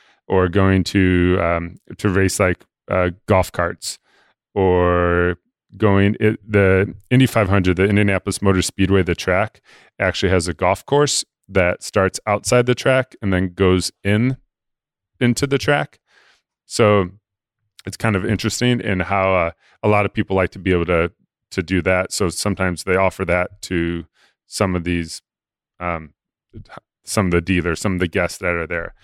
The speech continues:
And so my job basically is to capture the experience. Uh, each of the night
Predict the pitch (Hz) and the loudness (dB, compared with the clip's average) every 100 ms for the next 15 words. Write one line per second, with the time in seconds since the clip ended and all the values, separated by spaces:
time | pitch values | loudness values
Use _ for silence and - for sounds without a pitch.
0 | _ - _ _ - - - 113 113 101 | _ -20 _ _ -20 -16 -4 0 0 0
1 | 143 135 143 165 139 107 107 - - 101 | 0 2 2 2 0 2 0 0 0 2
2 | 98 90 95 - 92 - 92 87 87 - | 2 -2 -6 -2 -4 -2 -4 -2 -2 -4
3 | 92 80 82 - - _ _ _ _ - | -6 -4 -6 -18 -20 _ _ _ _ -6
4 | 104 127 123 135 120 104 95 95 | -2 2 2 2 2 2 2 0